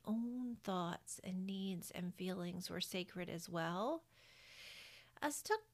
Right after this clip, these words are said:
it's taken me about fifty-five years to <laughs> get to there. So that's what I want to spend this month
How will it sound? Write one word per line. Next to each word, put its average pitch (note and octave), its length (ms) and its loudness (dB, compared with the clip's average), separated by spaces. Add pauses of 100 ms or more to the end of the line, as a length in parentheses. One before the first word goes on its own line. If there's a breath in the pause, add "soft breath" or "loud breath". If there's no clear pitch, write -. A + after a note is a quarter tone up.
(360)
it's - 520 -10
taken A4+ 340 6
me G4+ 80 8
about D#4 280 6
fifty-five C#4 600 8
years A#3 360 4
to - 120 6
<laughs> A3+ 440 8
get C4 260 10
to A3+ 160 10
there. - 520 4 (1600 loud breath)
So D4+ 120 6
that's F4 300 6
what C#5+ 100 8
I D#5+ 140 10
want G#4 160 10
to - 80 4
spend C#4+ 360 0
this F4 280 -4
month C4 460 -4